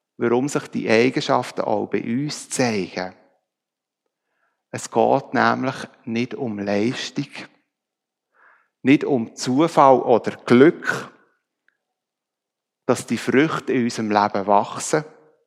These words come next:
sondern grundsätzlich geht es nur darum,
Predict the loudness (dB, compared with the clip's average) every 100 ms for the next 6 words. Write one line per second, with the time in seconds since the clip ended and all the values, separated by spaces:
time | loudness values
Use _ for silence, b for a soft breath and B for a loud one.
0 | _ _ _ _ _ _ _ _ _ _
1 | _ _ -2 0 0 -2 -4 -4 -10 _
2 | _ _ _ _ _ _ _ -2 0 0
3 | 0 0 0 0 -14 -12 -4 -4 -4 -10
4 | -6 -2 -2 -4 -2 -2 -2 -2 -4 -6
5 | -12